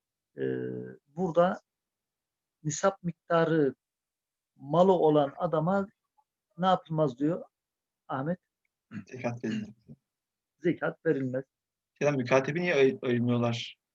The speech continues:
Speaker 2: diye, niye ayırmıyorlar diye
Speaker 1: Yani
Speaker 2: mesela.
Speaker 1: onu da köle gibi değerlendiriyorlar yani. Yukarıda yani devlet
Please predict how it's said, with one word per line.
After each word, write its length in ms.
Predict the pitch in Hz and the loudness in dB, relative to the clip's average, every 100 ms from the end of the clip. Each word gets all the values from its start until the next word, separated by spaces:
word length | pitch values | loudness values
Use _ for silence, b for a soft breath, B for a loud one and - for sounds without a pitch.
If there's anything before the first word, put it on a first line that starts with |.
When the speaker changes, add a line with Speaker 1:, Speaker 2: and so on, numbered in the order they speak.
| _ _ | _ _
Speaker 2:
diye, 280 | 120 113 110 _ _ _ - | -4 -2 -4 _ _ _ -6
niye 220 | 113 117 | -2 0
ayırmıyorlar 500 | 113 110 110 107 104 | 0 0 -2 -4 -6
diye 100 | - | -4
Speaker 1:
Yani 100 | 113 | -4
Speaker 2:
mesela. 300 | - - 139 | -4 -14 -14
Speaker 1:
onu 260 | - 185 170 | -6 -2 0
da 280 | 190 196 - _ - | 0 -2 -8 _ -2
köle 240 | 190 202 | 4 6
gibi 260 | 190 190 180 | 4 2 4
değerlendiriyorlar 800 | 165 151 151 143 131 127 123 117 | 6 6 2 2 4 2 2 -2
yani. 340 | 117 113 117 107 _ _ _ _ _ _ 170 | -4 -6 -10 -20 _ _ _ _ _ _ -6
Yukarıda 640 | 170 156 151 160 180 - _ _ _ _ _ _ _ _ _ _ | -4 2 2 4 -2 -4 _ _ _ _ _ _ _ _ _ _
yani 300 | 156 151 151 - _ _ 160 | 0 0 -2 -8 _ _ -16
devlet 960 | 135 127 160 165 151 185 185 - - | -14 2 4 6 4 2 2 -10 -18